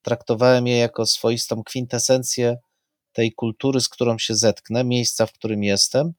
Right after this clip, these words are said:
Jak w pigułce chciałem zobaczyć najpierw, z czym się stykam. To nie zawsze się udawało, bo oczywiście muzea są różne,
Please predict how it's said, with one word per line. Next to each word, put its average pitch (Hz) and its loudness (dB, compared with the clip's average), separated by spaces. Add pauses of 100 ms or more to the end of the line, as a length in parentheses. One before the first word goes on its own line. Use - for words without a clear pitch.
(420)
Jak 127 4
w - -20
pigułce 135 -2
chciałem 110 2
zobaczyć 117 0
najpierw, 113 -4
z - -12
czym 113 -6
się - -6
stykam. - -8
To 330 -6
nie 311 -4
zawsze 170 2
się - -2
udawało, 123 4
bo 117 -4
oczywiście 117 -8
muzea 113 -2
są 107 0
różne, 98 -6